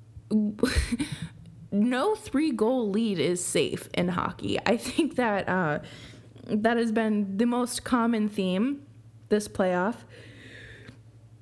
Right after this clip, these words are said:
uh, this playoff round, or not even this year's playoffs. <laughs> Um,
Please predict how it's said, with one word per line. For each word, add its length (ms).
uh, 220
this 220
playoff 520
round, 720
or 400
not 320
even 520
this 260
year's 240
playoffs. 680
<laughs> 20
Um, 460